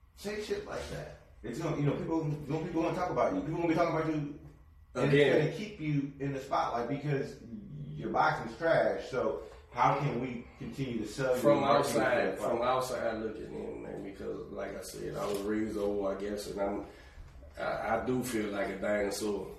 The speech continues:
Speaker 2: even though I'm
Speaker 1: Shit.
Speaker 2: forty-something years
Speaker 1: Shit,
Speaker 2: old.
Speaker 1: Mike was saying shit like that. "I'm gonna eat your children. I'm gonna spit you out. I'm gonna."
Speaker 2: But, but
Speaker 1: when
Speaker 2: here's
Speaker 1: he
Speaker 2: the
Speaker 1: told
Speaker 2: thing.
Speaker 1: the reporter, when Mike told the reporter, "I'm gonna fuck you, you punk bitch." <laughs> This
Speaker 2: Well, Mike, Mike had lost his veneer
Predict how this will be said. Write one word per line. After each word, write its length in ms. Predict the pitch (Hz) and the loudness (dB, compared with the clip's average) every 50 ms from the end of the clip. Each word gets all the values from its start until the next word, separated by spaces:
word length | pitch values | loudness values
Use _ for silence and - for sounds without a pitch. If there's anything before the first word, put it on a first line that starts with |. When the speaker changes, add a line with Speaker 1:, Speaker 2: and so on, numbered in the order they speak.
| - - - - - - - | -16 -18 -20 -20 -20 -14 -8
Speaker 2:
even 320 | 117 120 117 110 110 107 | -4 -4 -2 0 2 2
though 240 | 110 110 113 107 107 | 4 4 2 2 2
I'm 300 | 107 110 110 107 - - | 2 0 0 -2 -4 -6
Speaker 1:
Shit. 180 | - - - - | -6 0 4 6
Speaker 2:
forty-something 500 | - - - - - - - - - 117 - | 6 8 6 4 2 2 0 2 2 0 0
years 160 | 220 208 - | 0 0 2
Speaker 1:
Shit, 160 | - 240 - | 2 4 4
Speaker 2:
old. 80 | - - | 4 4
Speaker 1:
Mike 240 | - - - - - | 2 2 0 0 -2
was 80 | - | -2
saying 260 | - 151 135 123 117 117 | 0 0 -2 -2 -2 -4
shit 220 | - 139 - - | -4 -4 -4 -4
like 160 | - - - - | -4 -4 -4 -2
that. 120 | - 135 | -2 -2
"I'm 80 | 135 139 | -2 -2
gonna 180 | 127 - 175 | -4 -4 -6
eat 140 | 156 147 - | -6 -4 -4
your 100 | 139 131 | -4 -4
children. 560 | - - 143 127 120 117 110 113 117 117 117 117 | -2 -2 0 0 0 0 -2 -2 -2 -2 0 0
I'm 120 | 120 120 | 0 0
gonna 120 | 117 110 - | -2 -2 -4
spit 320 | - - 156 135 120 - 123 | -2 0 0 0 0 -2 -4
you 120 | 117 117 | -2 0
out. 460 | 113 110 110 110 110 107 107 107 107 | 4 6 6 6 6 6 4 0 -2
I'm 60 | 107 117 117 | -2 -4 -4
gonna." 120 | 107 104 104 - - - - - - | -6 -8 -10 -12 -14 -14 -10 -2 4
Speaker 2:
But, 360 | 131 135 135 143 - - - - - - - - - - - - - | 6 6 6 6 4 0 -6 -10 -14 -20 -20 -20 -20 -20 -16 -8 -2
but 140 | 127 139 - | 4 6 8
Speaker 1:
when 100 | 202 196 | 10 10
Speaker 2:
here's 80 | - 233 | 10 8
Speaker 1:
he 40 | - | 8
Speaker 2:
the 40 | - | 6
Speaker 1:
told 120 | 240 240 226 | 6 8 8
Speaker 2:
thing. 80 | - 226 | 8 8
Speaker 1:
the 60 | 226 220 233 | 6 6 4
reporter, 300 | 220 226 240 233 202 190 | 4 4 4 4 4 4
when 100 | 190 196 | 2 2
Mike 180 | 220 233 - | 0 0 0
told 200 | - 233 226 214 | 0 0 0 0
the 100 | 202 196 | 0 0
reporter, 300 | 190 - - 214 208 196 202 | -2 -2 -2 0 2 4 4
"I'm 80 | 202 | 4
gonna 160 | 208 202 202 202 - - | 2 -2 -4 -6 -6 -6
fuck 220 | 240 - - - - | -6 -6 -8 -8 -10
you, 140 | 233 233 220 | -10 -8 -6
you 180 | 208 208 196 - | -6 -6 -6 -4
punk 320 | - 202 196 - 175 180 202 | -4 -4 -4 -4 -6 -8 -6
bitch." 300 | 220 220 196 - - - | -4 -4 -4 -4 -4 -2
<laughs> 20 | |
This 220 | 214 214 208 - 208 | -2 -2 0 2 2
Speaker 2:
Well, 260 | 196 - 156 156 143 | 4 6 8 8 8
Mike, 400 | 151 - 185 190 180 - - - 135 | 8 8 8 6 6 4 2 -2 0
Mike 380 | 143 - 175 175 170 - - | 2 4 4 4 2 0 -2
had 280 | 131 151 143 131 120 127 | 0 0 0 0 2 2
lost 380 | 135 135 135 131 127 123 - | 2 2 2 2 2 0 -2
his 420 | 135 131 117 113 - - - - - - - - - - - - - - - - - - - - - | -2 -2 -2 -2 -4 -6 -12 -14 -16 -20 -20 -20 -20 -20 -20 -20 -20 -20 -20 -20 -20 -20 -18 -8 -2
veneer 600 | - 131 123 127 147 170 185 180 - - - - | 0 2 4 6 6 8 8 8 6 6 2 0